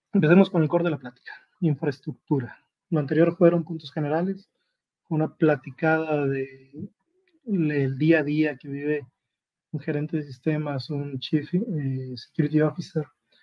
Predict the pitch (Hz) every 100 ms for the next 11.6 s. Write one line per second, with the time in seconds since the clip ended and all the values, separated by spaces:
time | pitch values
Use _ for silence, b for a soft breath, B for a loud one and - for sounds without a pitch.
0 | _ _ _ - 160 151 180 202 196 -
1 | _ - - 349 214 175 175 196 175 156
2 | - 180 165 _ _ _ _ _ - 285
3 | - - 180 196 190 208 _ _ _ _
4 | _ _ - 165 175 170 160 165 165 165
5 | 151 208 147 147 135 156 156 160 143 -
6 | _ _ _ _ - 151 127 156 160 -
7 | 160 156 175 175 180 180 190 160 - -
8 | 170 156 143 - 156 139 135 113 107 -
9 | - - b b b b _ _ - 175
10 | 196 170 175 190 190 - _ 196 160 151
11 | 147 143 139 139 139